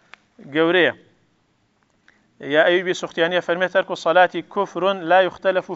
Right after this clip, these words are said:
فیه.» فەرمێ کوفرە و اختلاف و جیاوازی تیا نییە. وەک زۆرێک لە زانایانی سەلەف لە خەلەف بۆ ئەوە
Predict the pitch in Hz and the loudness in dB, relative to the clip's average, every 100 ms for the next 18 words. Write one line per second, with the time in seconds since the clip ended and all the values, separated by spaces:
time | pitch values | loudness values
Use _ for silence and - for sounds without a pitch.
0 | - 147 113 _ 160 165 160 202 165 175 | -8 -8 -8 _ -10 -8 -8 -8 -4 -2
1 | 226 - _ _ _ - 165 - 170 185 | -4 -6 _ _ _ -14 -12 -2 4 4
2 | 180 151 156 147 147 175 156 180 196 - | 2 -2 2 4 2 -2 -2 2 2 0
3 | _ _ _ _ 165 175 127 - - 170 | _ _ _ _ -8 -4 -4 -6 -6 -4
4 | 160 202 147 233 214 151 139 135 139 143 | -4 -10 -6 -2 0 -2 -2 -4 -4 -4
5 | 151 160 185 151 127 151 175 160 151 143 | -4 -2 -4 -6 -10 -6 -2 -2 -2 -4
6 | 131 - 147 208 - _ _ _ _ _ | -4 -2 2 0 0 _ _ _ _ _
7 | 143 185 202 | -6 -2 -2